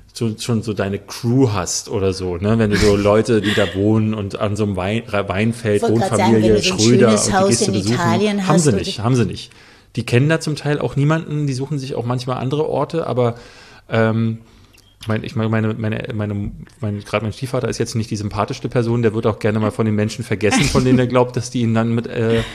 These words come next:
Speaker 1: äh,
Speaker 2: <laughs>
Speaker 1: offenen Armen empfangen.
Speaker 2: Ja.
Speaker 1: Deswegen verstehe ich nicht, was die da machen, aber sollen sie weitermachen. So ich, es wär, für mich wär's nicht.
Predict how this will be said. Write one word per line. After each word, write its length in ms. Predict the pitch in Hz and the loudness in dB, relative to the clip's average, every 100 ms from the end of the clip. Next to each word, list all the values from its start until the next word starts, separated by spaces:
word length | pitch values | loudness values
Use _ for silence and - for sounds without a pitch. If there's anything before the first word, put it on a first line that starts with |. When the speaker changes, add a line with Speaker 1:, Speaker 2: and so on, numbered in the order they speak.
| - - - - - | -16 -20 -20 -18 -2
Speaker 1:
äh, 260 | 123 110 113 214 | 2 2 2 4
Speaker 2:
<laughs> 160 | 254 | 4
Speaker 1:
offenen 280 | 240 135 127 | 2 2 0
Armen 300 | 120 110 120 | 2 0 2
empfangen. 540 | 127 117 120 120 131 127 - - - _ _ - - _ _ - | -2 -2 0 0 -2 -4 -10 -16 -18 _ _ -20 -20 _ _ -2
Speaker 2:
Ja. 140 | 240 | 2
Speaker 1:
Deswegen 500 | 190 180 107 107 110 - | 2 2 0 2 0 -2
verstehe 300 | 110 131 120 | -4 0 0
ich 120 | 123 | 0
nicht, 180 | 104 - | -2 0
was 100 | 107 | -2
die 100 | 101 | 0
da 120 | 98 | 0
machen, 340 | 98 95 104 | 0 -2 -6
aber 300 | 95 107 101 | -4 0 0
sollen 300 | 98 98 98 | 2 0 0
sie 120 | 92 90 | -2 -4
weitermachen. 560 | 87 87 85 90 95 | -4 -6 -8 -8 -10
So 100 | 95 | -10
ich, 240 | - - 117 | -8 -8 -10
es 200 | 104 101 | -8 -6
wär, 120 | 92 | -6
für 120 | 92 | -6
mich 180 | 92 - | -8 -6
wär's 260 | 107 - | -8 -8
nicht. 280 | 104 - - | -12 -14 -16